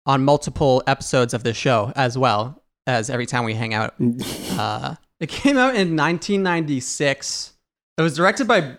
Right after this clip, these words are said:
Speaker 1: Brian De Palma, which
Speaker 2: Uh-huh.
Speaker 1: you may know, who you may know from Scarface, uh, among many other things. The screenplay was by David Coop and Robert Towne.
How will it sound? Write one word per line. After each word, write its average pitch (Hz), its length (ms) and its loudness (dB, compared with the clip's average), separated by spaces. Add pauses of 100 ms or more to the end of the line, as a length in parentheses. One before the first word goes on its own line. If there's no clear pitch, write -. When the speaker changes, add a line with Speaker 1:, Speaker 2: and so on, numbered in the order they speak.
(120)
Speaker 1:
Brian 196 600 0 (140)
De 147 200 2
Palma, 160 680 -2 (380)
which 147 180 -2
Speaker 2:
Uh-huh. - 80 -4
Speaker 1:
you 156 60 0
may 139 200 0
know, 131 420 0
who 175 100 2
you 214 140 2
may 135 120 0
know 127 180 0
from 123 200 -10
Scarface, 131 800 -4 (420)
uh, 117 280 -4
among 123 380 -6 (140)
many 135 200 -4
other 123 160 -2
things. 120 360 -6 (440)
The 160 80 -2
screenplay 226 520 2
was 175 240 0
by 135 500 2 (240)
David 160 320 -2
Coop 180 480 0
and 147 440 -2 (420)
Robert 139 360 0
Towne. 156 380 0